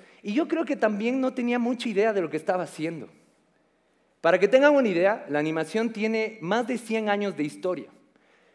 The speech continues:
pero puedo decir que ahora en el Ecuador, en los últimos cuatro años, hemos podido trabajar para crear los cimientos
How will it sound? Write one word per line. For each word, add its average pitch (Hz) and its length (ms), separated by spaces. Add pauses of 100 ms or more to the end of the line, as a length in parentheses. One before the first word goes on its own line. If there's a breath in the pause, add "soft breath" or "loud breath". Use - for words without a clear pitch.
(180 soft breath)
pero 185 260
puedo 240 280
decir 220 440
que 196 100
ahora 202 200
en 214 80
el 196 80
Ecuador, 151 640 (220 soft breath)
en 117 100
los 131 160
últimos 180 380
cuatro 165 340
años, 170 260
hemos 156 200
podido 190 340
trabajar 165 520
para 151 220
crear 170 220
los 196 140
cimientos 160 840